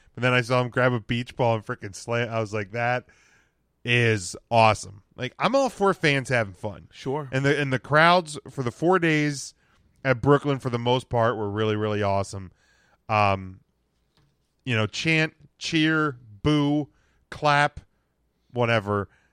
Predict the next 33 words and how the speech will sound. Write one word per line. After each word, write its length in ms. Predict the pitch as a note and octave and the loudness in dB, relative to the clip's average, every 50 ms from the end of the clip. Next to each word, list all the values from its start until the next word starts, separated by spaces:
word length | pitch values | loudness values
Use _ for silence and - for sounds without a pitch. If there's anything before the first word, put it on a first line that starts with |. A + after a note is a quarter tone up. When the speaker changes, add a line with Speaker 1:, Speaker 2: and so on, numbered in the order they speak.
| _ _ _ _ _ _ _ _ - _ - E2 G#2 | _ _ _ _ _ _ _ _ -20 _ -20 -12 -4
Speaker 1:
Bringing 300 | - D3 E3 F3+ F#3 F3 | 0 0 2 2 2 0
a 60 | C#3+ A#2 | 0 -2
beach 440 | G2+ - C3+ C3+ C#3+ C#3+ - - | -2 -2 -4 -4 -4 -4 -6 -6
ball 220 | - C3+ B2 A#2+ A#2+ | -4 0 0 2 2
to 100 | A#2 A2+ | 2 0
a 60 | A2 - | 0 -2
freaking 340 | - C3+ A#2+ - A2+ G#2 G#2 | -2 -6 -6 -4 -4 -2 0
wrestling 380 | G#2 G2+ F#2 G2+ G2+ G2+ F#2+ | -2 -2 -2 -4 -10 -12 -12
show, 500 | F#2 - G2 F#2+ F#2 F#2 F2+ F2+ F#2 - _ _ _ _ _ _ _ _ _ _ _ | -10 -8 -6 -4 -4 -4 -6 -8 -10 -14 _ _ _ _ _ _ _ _ _ _ _
I, 300 | - A2 G#2+ G2+ G#2 G#2+ F2+ | -12 -10 -10 -10 -10 -10 -6
I 140 | G#2+ A2 A2 | -4 -4 -2
think 220 | - A2+ G2+ F#2+ | -2 -4 -6 -4
that's 260 | - G2+ F#2+ - - G2 | -2 -4 -4 -4 -6 -8
over 160 | F#2 F2 F2+ | -8 -6 -8
the 80 | F2+ | -10
line. 240 | F2+ - - - - _ _ _ _ - | -12 -14 -18 -20 -20 _ _ _ _ -12
Speaker 2:
Really? 760 | D#3+ E3 F#3+ A3+ D#4 G#4 A4+ A4 F4+ G3 C3 B2 A2 A2 - _ _ - | -10 -8 -6 -2 -2 0 2 2 2 2 2 0 -4 -14 -20 _ _ -20
Speaker 1:
I 100 | G#2+ G#2 | -18 -12
do. 300 | F#2+ G#2+ G#2 F#2 F2 - _ _ _ - | -8 -6 -6 -6 -6 -8 _ _ _ -12
Speaker 2:
Wow, 520 | D#3+ F#3 A#3 D#4+ E4+ D4 G#3+ - E3 C#3+ C3 | -8 -6 -6 -4 -4 -6 -6 -6 -8 -10 -8
that 200 | D3+ E3+ E3+ - | -8 -8 -8 -6
bo-, 180 | - G#3+ F#3 F3 | -8 -10 -8 -6
that, 300 | F#3 G#3 F#3+ - F3 D#3+ | -8 -8 -8 -8 -8 -4
that 180 | F#3+ G#3 G#3 E3+ | -2 -2 -2 -4
really 380 | D#3 C#3 C#3 D3 D#3 E3+ F3 | -4 -2 0 0 2 2 2
surprises 640 | F3 - A3 F#3+ - G#3 A3 A#3 E3+ F3 F3 F3 D#3 | 0 0 -4 -4 0 2 4 6 6 4 4 0 2
Speaker 1:
You're, 140 | D3+ D#3+ F3 | 2 2 2
you're 60 | F3 | 2
Speaker 2:
me. 100 | - E3 | 0 -2
Speaker 1:
intentionally 840 | D#3+ D3 B2 - - D3 D#3+ E3 E3+ - - F#3+ F#3 F3+ F3+ F3 D#3+ | -6 -6 -6 -8 -4 -2 0 0 0 -2 -4 -2 -2 0 0 0 -2
causing 560 | - - C#3 C#3+ C#3 C#3 C3+ A#2+ C3+ B2+ B2 | -2 0 4 6 6 6 6 2 -2 -6 -6
distraction. 840 | A2+ A2 G#2 - - - B2 A2 G#2+ G#2+ G#2 - - - E2 - _ _ _ _ _ _ _ _ _ _ _ - _ _ - | -6 -6 -6 -8 -8 -4 -2 0 0 0 -2 -4 -8 -18 -18 -20 _ _ _ _ _ _ _ _ _ _ _ -20 _ _ -12
Speaker 2:
Right. 360 | C#3 C#3 B2+ B2+ B2+ A#2+ | -8 -6 -6 -6 -8 -12